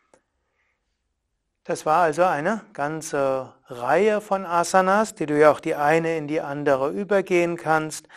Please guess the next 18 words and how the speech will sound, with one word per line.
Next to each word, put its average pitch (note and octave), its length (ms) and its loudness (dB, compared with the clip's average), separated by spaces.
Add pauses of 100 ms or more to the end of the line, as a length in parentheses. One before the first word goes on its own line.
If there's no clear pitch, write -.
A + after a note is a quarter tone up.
(340)
Letztlich C#3 920 -4
vom D3 300 -2
Langsitz D#3+ 880 0
über C#3+ 640 -2
Schmetterling, D#3 1080 -4 (380)
über C#3 560 -2 (440)
balancierende D3 1500 0 (1000)
Hände E3+ 400 -2
zu D#3 180 -8
Füßen F3+ 560 -10
Posen D#3+ 500 -4
mit D3 200 -10
gestreckten E3+ 1400 -8
Beinen D3+ 480 -2
und C3+ 220 -10
zu, D3+ 200 -10
geschlossenen E3 720 -4
Beinen C#3+ 460 -2